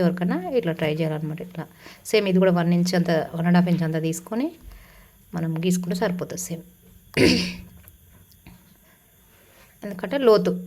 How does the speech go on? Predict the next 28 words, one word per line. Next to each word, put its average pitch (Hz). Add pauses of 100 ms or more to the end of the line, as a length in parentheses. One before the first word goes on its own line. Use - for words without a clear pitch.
లోతు 185
కోసం 175
అనమాట, 156
అందుకే 180 (120)
ముం-, 175 (120)
ఒక - (140)
హాఫ్ 160
ఇంచ్ - (3250)
ఇట్లా -
మధ్యలోకి. 180 (440)
సేమ్ 175
ఇది 180
కూడా 156
అంతేగా 170 (160)
రౌండ్ 175
తీసేసుకుంటే 175
సరిపోతుంది 180
అనమాట. 165 (380)
కట్ 180
చేసుకునేటప్పుడు 185
ఏం 165
చేయాలంటే 165
ఫస్ట్ - (140)
బ్యాక్ 160
తోటే 175 (100)
కట్ 170
చేసుకున్నాక 160 (100)
తర్వాతకి 190